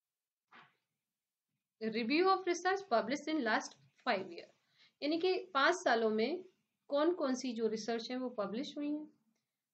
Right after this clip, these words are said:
उसके रिव्यू, या critical explanation of psychological characteristic of children suffering from autism, या फिर finding of case study of a group of children with autism।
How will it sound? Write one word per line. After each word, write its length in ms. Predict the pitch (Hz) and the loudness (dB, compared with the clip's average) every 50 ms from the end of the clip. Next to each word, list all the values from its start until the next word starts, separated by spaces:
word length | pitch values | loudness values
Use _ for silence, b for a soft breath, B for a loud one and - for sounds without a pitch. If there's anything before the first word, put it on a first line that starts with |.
| _ _ - | _ _ -8
उसके 260 | 233 220 - 262 247 | -8 -6 -2 -2 0
रिव्यू, 500 | 202 220 220 214 226 269 339 403 392 - - _ _ _ _ _ _ _ _ _ _ _ _ _ _ _ _ _ _ _ _ _ _ _ _ _ _ _ _ _ _ _ _ _ _ _ _ 277 | 2 2 2 0 0 -2 -4 -4 -6 -10 -16 _ _ _ _ _ _ _ _ _ _ _ _ _ _ _ _ _ _ _ _ _ _ _ _ _ _ _ _ _ _ _ _ _ _ _ _ 2
या 160 | 320 330 330 | 2 2 4
critical 400 | 330 294 262 285 285 - 320 320 | 2 0 2 0 2 4 4 6
explanation 800 | 311 302 302 - - - 302 294 285 294 285 285 - 302 294 285 | 6 4 2 -2 -6 -4 -4 -2 -2 -4 -4 -4 -4 -4 -4 -4
of 120 | 285 294 294 - _ - | -6 -8 -12 -16 _ -8
psychological 760 | - 247 226 220 220 247 240 233 226 226 240 220 262 254 254 | -2 -2 -2 0 -2 -2 -2 -2 -2 -4 -6 -6 -6 -6 -4
characteristic 920 | 254 - 233 226 220 - - 240 233 - - _ - - - - 240 - 233 | -4 -4 -4 -4 -4 -6 -10 -10 -10 -12 -16 _ -18 -16 -12 -12 -8 -4 -2
of 120 | 233 226 226 - _ _ - | -2 -4 -4 -8 _ _ -6
children 340 | 240 220 208 208 220 233 226 - | -4 -4 -2 -2 -2 -2 -2 -4
suffering 320 | 226 208 202 - 220 220 220 | -4 -4 -4 -4 -6 -6 -4
from 240 | - 233 226 226 220 | -4 -4 -2 -2 -2
autism, 520 | 220 214 214 - 220 214 214 - 233 220 208 - - _ _ _ - | -4 -4 -4 -4 -4 -4 -4 -6 -8 -10 -10 -12 -16 _ _ _ -8
या 320 | 214 208 208 247 269 311 339 | -6 -4 -2 0 0 0 0
फिर 280 | - 349 349 349 - - | 0 -2 -2 -2 -2 -2
finding 380 | 247 226 226 254 277 311 320 311 | 0 0 2 0 0 -2 -2 -2
of 160 | 302 294 294 294 - | -2 -4 -4 -4 -2
case 220 | 233 226 220 220 226 | 0 0 0 -2 -4
study 380 | 220 214 - 233 226 277 285 | -8 -6 -8 -8 -6 -4 -4
of 160 | 262 226 220 | -4 -4 -6
a 60 | 214 202 190 | -6 -6 -4
group 220 | 214 247 247 - | -4 -4 -4 -4
of 160 | 233 220 220 - | -6 -6 -6 -8
children 320 | 202 180 180 185 208 220 | -8 -6 -6 -6 -6 -6
with 160 | 226 294 285 | -6 -2 0
autism। 500 | 330 339 349 359 262 208 180 - - - | 0 0 0 0 -4 -6 -6 -8 -12 -16